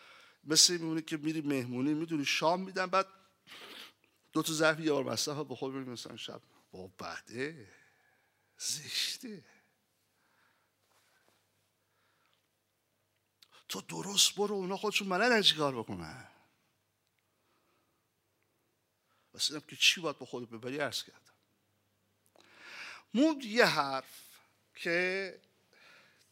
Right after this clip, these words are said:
در واقع حرف تو حرفه، کاریش هم نمیشه کرد. این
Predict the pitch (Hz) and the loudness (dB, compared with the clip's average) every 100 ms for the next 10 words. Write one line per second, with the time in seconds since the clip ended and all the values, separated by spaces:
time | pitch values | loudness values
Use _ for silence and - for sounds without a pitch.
0 | - 147 - 143 135 127 151 180 185 _ | -12 -10 -10 -10 -8 -6 -4 -4 -6 _
1 | _ - - _ _ - 165 - - 147 | _ -20 -20 _ _ -4 -2 -2 -6 -2
2 | 147 226 170 110 131 156 151 160 - 165 | 2 2 0 -10 -8 -8 -8 -10 -12 -12
3 | 104 - - - _ _ _ _ _ _ | -12 -16 -18 -20 _ _ _ _ _ _
4 | _ _ - _ _ 190 190 185 190 | _ _ -20 _ _ 2 4 2 -4